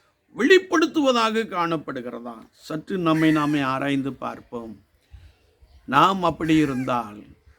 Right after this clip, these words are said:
மெய்யாகவே தேவ அன்பு நம்மிலே பூரணப்படும். நாம் கர்த்தராகிய இயேசு கிறிஸ்துவுக்குள் வாழ்ந்து கொண்டிருக்கிறோம்,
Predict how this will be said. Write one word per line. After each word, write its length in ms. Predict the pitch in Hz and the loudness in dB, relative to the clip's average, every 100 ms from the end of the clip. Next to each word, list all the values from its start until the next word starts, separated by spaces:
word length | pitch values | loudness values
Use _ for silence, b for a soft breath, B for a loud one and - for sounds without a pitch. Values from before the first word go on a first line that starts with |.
| _ - | _ -12
மெய்யாகவே 960 | 139 160 165 147 139 131 135 113 104 123 _ - | -6 0 2 2 -2 -4 -4 -6 -12 -18 _ -8
தேவ 340 | 151 208 202 | -2 0 0
அன்பு 420 | 165 196 208 208 202 | 0 -2 -4 -2 -2
நம்மிலே 500 | 180 180 175 170 156 | -4 -4 -2 0 0
பூரணப்படும். 1080 | 147 160 156 143 127 123 131 120 95 113 - _ _ _ _ _ | 0 0 0 -2 -4 -6 -6 -6 -10 -14 -20 _ _ _ _ _
நாம் 420 | 120 131 139 139 | -2 0 2 0
கர்த்தராகிய 420 | 139 139 165 180 | -4 -4 -2 0
இயேசு 380 | 175 170 180 196 | 2 0 0 -6
கிறிஸ்துவுக்குள் 720 | 156 185 - 185 180 160 185 | -6 -6 -4 -4 -4 -4 0
வாழ்ந்து 380 | 151 165 190 180 | 2 2 0 -2
கொண்டிருக்கிறோம், 920 | 180 175 175 170 175 185 190 180 127 | 0 2 2 2 0 2 2 2 -2